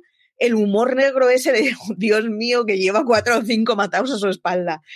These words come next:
Y tenía en ese sentido, tenía un humor muy, pues eso, como muy poco pornográfico y, y muy de hacer coñas que estaba muy guay. Luego, por otro lado, tenía el contrapunto de el intensito de la radio,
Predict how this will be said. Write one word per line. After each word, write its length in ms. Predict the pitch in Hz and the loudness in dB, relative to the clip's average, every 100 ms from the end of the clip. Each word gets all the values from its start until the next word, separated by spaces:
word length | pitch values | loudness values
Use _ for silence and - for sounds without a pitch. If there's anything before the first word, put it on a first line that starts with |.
| - - _ - | -20 -20 _ -6
Y 140 | 262 | -4
tenía 260 | 226 240 330 | -2 -2 -4
en 60 | |
ese 180 | 339 339 | -4 -4
sentido, 460 | 339 294 320 311 - | -2 -2 0 0 0
tenía 400 | 208 233 262 - | 0 0 -2 -2
un 200 | 262 269 | 0 2
humor 320 | 294 294 285 | 2 0 0
muy, 360 | 269 277 262 - _ - 226 196 _ _ _ _ | 0 -2 -4 -12 _ -8 -8 -8 _ _ _ _
pues 180 | - 240 | -2 0
eso, 260 | 311 349 277 | 0 0 0
como 420 | 262 226 208 196 - - - | 0 2 2 0 -6 -18 -2
muy 220 | 226 285 | 0 0
poco 240 | 392 403 | 0 -2
pornográfico 1000 | 370 370 320 254 302 359 240 247 254 254 | -2 -2 0 0 -2 -2 0 2 4 4
y, 300 | 240 220 220 - | 2 0 0 0
y 200 | 233 208 | 0 2
muy 260 | 208 247 | 0 0
de 280 | 262 311 302 | 0 0 2
hacer 480 | 277 190 - 254 254 | 0 -2 0 0 2
coñas 500 | 269 262 262 254 254 - - _ | 0 2 0 -2 -4 -12 -20 _
que 80 | 220 | -6
estaba 320 | - 214 208 | -4 -2 0
muy 240 | 190 247 240 | 0 0 0
guay. 320 | 294 349 427 571 - | 0 0 -2 -6 -2
Luego, 400 | 226 226 247 - _ | 0 2 0 -2 _
por 160 | 196 190 | -2 0
otro 160 | 202 | 0
lado, 320 | 220 294 214 | 0 2 2
tenía 260 | 165 185 226 | 0 -2 0
el 100 | 208 | 0
contrapunto 680 | 190 175 165 190 254 226 165 | -2 -4 -6 -4 -2 0 0
de 220 | 160 165 180 | 0 -2 -2
el 140 | 175 | -2
intensito 540 | 175 165 160 - 190 190 | -2 -4 -6 -6 0 2
de 120 | 185 | 2
la 100 | 180 | 2
radio, 600 | 196 226 214 170 139 | 0 0 0 0 -2